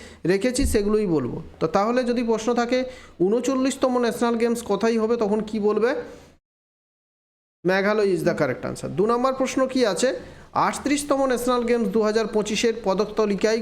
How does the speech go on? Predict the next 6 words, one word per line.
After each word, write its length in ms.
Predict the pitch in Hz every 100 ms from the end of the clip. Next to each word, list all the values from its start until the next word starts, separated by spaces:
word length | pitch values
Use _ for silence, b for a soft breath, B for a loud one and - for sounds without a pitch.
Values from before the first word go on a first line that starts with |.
| 226
কোন 320 | - 262 262 214
দল 220 | 196 185
শীর্ষস্থানে 580 | 185 151 139 - 127 120
রয়েছে? 340 | 107 104 131 - B B B _
আটত্রিশতম, 840 | - 175 196 247 277 277 254 247 240
আহ, 480 | 233 185 185 170